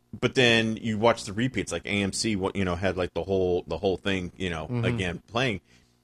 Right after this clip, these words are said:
Speaker 1: And like you even said, how could you just, you know, show up in season three on episode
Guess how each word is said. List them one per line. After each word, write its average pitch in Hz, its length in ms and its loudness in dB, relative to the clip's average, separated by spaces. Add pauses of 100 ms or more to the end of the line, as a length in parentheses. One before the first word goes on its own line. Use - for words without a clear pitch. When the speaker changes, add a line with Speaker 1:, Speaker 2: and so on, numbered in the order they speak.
(180)
Speaker 1:
And 107 300 4
like 110 180 4
you 131 160 8
even 110 160 2
said, 123 220 4 (200)
how - 160 -8
could 127 160 0
you 120 80 0
just, 117 300 0
you 113 100 -2
know, 104 140 2
show 113 320 2
up 156 160 0
in 92 80 -6
season 101 320 -2
three 120 340 0
on 90 220 -4
episode 98 500 0